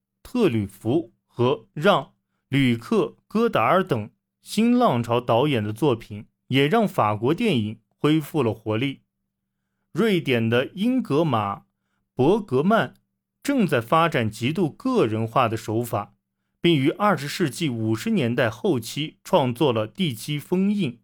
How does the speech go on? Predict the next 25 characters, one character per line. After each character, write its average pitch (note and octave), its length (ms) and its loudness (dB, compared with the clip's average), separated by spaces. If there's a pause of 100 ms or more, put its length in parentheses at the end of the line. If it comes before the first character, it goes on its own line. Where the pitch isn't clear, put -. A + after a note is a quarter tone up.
(160)
和 B2 260 0 (280)
《野 B2+ 180 2
草 A2+ 240 0
莓》 G#2+ 320 -4
这 F3+ 160 0
样 A2+ 160 0
的 G#2 80 -6
杰 G#2 280 -6
作。 E3 360 -6 (840)
在 F#3+ 220 2
铁 A#2 400 -2
幕 G3+ 220 0
背 A#2+ 260 0
后， - 340 -2 (360)
共 C4+ 220 0
产 D3 240 -2
主 A2+ 240 -4
义 A#2+ 80 -2
政 C3 300 -2
权 A#2 320 -6
培 A2+ 240 -4
育 D3 140 -2
了 A2+ 120 0
波 G3+ 320 -2
兰、 G#2+ 320 -4